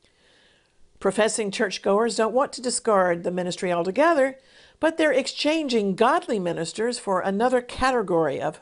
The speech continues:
flatterers because of human pride and the cry for indulgent teaching.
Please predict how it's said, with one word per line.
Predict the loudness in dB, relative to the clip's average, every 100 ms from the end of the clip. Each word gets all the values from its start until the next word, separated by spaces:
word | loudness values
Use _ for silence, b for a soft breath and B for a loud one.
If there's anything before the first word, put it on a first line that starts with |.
| -20
flatterers | -18 -2 2 4 4 0 -2 -8 -16 -16 b b b b b b
because | -8 0 0 0
of | -6
human | -4 -4 -4
pride | -6 -4 -2 -2 -4 -6
and | -10 -12 -18 _ _ _ _ _ _ _ _ _ _ -10
the | -8
cry | -4 0 0 0
for | -2 -4
indulgent | -4 -4 0 0 -2 -8 -8
teaching. | -8 -6 -8 -12